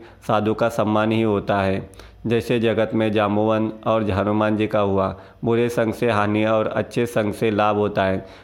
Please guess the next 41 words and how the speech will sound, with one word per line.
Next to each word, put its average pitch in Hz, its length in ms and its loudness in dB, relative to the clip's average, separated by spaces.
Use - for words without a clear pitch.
यह 117 160 2
बात 107 320 0
लोक 110 300 0
और 113 480 -2
वेद 107 220 0
में 110 180 2
ही 101 280 0
है 95 280 -4
और 113 160 0
सभी 113 340 0
लोग 113 420 0
इसको 113 300 -2
जानते 101 420 0
हैं। 95 280 -4
पवन 117 280 2
के 123 140 0
संग 110 300 0
से 113 220 0
धूल 110 360 0
आकाश 110 400 0
पर 110 220 0
चढ़ 113 300 0
जाती 104 340 0
है 98 240 0
और 110 160 0
वही 110 380 0
नीच 110 360 -2
जल 113 240 2
के 113 200 -2
संग 110 260 0
से 113 180 -2
कीचड़ 113 380 0
में 110 180 2
मिल 107 240 2
जाती 101 320 0
है। 95 240 -2
साधु 113 280 0
के 120 220 0
घर 113 200 0
के 117 200 -2
तोता 113 680 -2